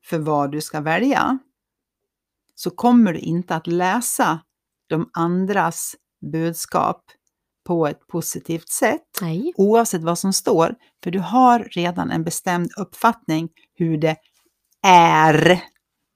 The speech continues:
Speaker 1: inom citationstecken.
Speaker 2: Din kreativa hjärna har skapat någonting
Speaker 1: Mm.
Speaker 2: av hur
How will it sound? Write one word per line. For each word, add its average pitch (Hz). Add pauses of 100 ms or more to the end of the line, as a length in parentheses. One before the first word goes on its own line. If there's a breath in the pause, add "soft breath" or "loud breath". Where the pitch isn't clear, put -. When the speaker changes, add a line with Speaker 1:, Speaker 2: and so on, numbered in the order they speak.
Speaker 1:
inom 160
citationstecken. - (420 loud breath)
Speaker 2:
Din 247
kreativa 214
hjärna 220 (420)
har 202
skapat -
någonting 165
Speaker 1:
Mm. 151
Speaker 2:
av 175
hur 175